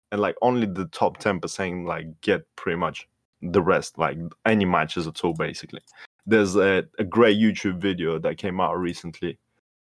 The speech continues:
uh, about this. Ah, I forgot, like, went into all the stats about it, like, great video. Forgot what it's called, though. So, yeah, if you actually can get about ten accounts set up, running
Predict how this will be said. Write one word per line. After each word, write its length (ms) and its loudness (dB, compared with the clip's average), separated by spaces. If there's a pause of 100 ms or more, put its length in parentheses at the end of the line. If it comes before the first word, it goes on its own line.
(200)
uh, 380 4
about 500 2
this. 380 -4
Ah, 200 0
I 40 -12
forgot, 440 2
like, 240 2
went 220 4
into 320 -2
all 200 4
the 80 -4
stats 460 0
about 300 -4
it, 80 0
like, 220 -2
great 260 0
video. 320 -6 (540)
Forgot 240 2
what 80 -4
it's 100 -10
called, 260 -2
though. 160 -10 (680)
So, 140 2
yeah, 260 8 (260)
if 220 0
you 160 -4 (100)
actually 380 -2
can 140 -10
get 140 -2
about 300 -4
ten 240 -4
accounts 420 -2
set 280 0
up, 280 2
running 540 2